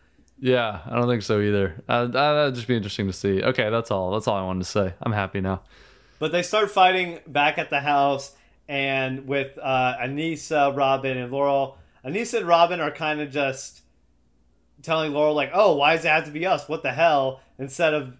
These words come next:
Speaker 2: like, trying to come up with, like, an alternative solution or something like that. Uh, whatever. <laughs> Um, Caitlyn rolls up on the conversation and basically calls Laurel out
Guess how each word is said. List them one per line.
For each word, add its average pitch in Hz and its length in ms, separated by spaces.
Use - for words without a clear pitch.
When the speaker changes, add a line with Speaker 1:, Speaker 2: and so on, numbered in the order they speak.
Speaker 2:
like, 131 400
trying 143 220
to 135 100
come 139 140
up 135 120
with, 131 120
like, 135 140
an 131 80
alternative 131 560
solution 131 520
or 135 60
something 147 320
like 135 180
that. 131 440
Uh, 120 360
whatever. 117 680
<laughs> - 60
Um, 139 580
Caitlyn 202 540
rolls 175 260
up 175 160
on 160 140
the 151 80
conversation 143 1080
and 135 280
basically 226 320
calls 170 320
Laurel 143 280
out 127 380